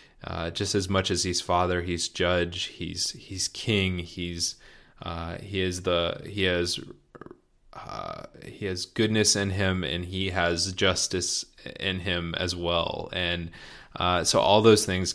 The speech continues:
uh, all those elements of who we are, all exist at the same time. But I'm telling you, as his kids, like, he's not,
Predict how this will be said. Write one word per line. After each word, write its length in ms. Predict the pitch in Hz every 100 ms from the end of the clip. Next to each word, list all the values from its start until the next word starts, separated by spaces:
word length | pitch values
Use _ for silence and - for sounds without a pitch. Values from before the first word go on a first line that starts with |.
| -
uh, 160 | 98 - -
all 160 | 107
those 220 | 113 104 -
elements 440 | 95 98 95 92
of 120 | 90
who 100 | 101
we 140 | 90 85
are, 320 | 87 85 82
all 220 | - 95
exist 360 | 92 90 90 -
at 80 | 82
the 80 |
same 260 | - 85 85
time. 360 | - 92 87 82
But 100 | 87
I'm 120 | 90
telling 360 | - 107 107
you, 180 | 95 87
as 220 | 85 90
his 160 | 98 -
kids, 420 | - 104 98 90
like, 140 | 85 -
he's 260 | 92 92
not, 420 | 92 92 90 -